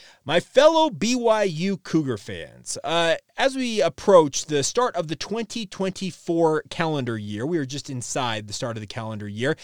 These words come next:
we have just seen B Y U football embark on what is the start of their twenty twenty-four season. And what I mean by that is, is B Y U has begun winter conditioning. It is the first time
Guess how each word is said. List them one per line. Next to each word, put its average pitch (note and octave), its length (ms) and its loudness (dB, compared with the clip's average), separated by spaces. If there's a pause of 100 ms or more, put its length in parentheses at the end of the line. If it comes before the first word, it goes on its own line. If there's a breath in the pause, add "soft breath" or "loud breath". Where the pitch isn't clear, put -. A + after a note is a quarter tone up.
(180 loud breath)
we F#3 200 2
have F3+ 100 4
just A3 300 -8
seen A3+ 200 -4
B F#3+ 160 -4
Y G3+ 140 0
U F3 160 -2
football E3+ 400 0
embark D#3 640 0
on D3+ 220 -4
what E3+ 140 4
is E3+ 120 -2
the E3+ 80 -6
start - 600 0
of D3+ 120 -6
their D#3 140 -4
twenty D#3 360 -8
twenty-four C3+ 600 -8
season. C#3+ 400 -4
And F#2+ 160 -12
what C3 100 -6
I D3+ 80 -4
mean G#3 320 0
by G#2+ 200 0
that D2+ 260 -12
is, A#2 200 -10 (300 loud breath)
is D3 160 -4
B F#3 160 -6
Y A#3 140 -2
U G#3+ 140 -2
has F#3 80 -6
begun F3 360 -4
winter D3 240 -6
conditioning. C3 640 -6
It A2+ 160 -10
is A#2+ 180 -8
the C3 100 -4
first G#3+ 400 -4
time D#3+ 360 -4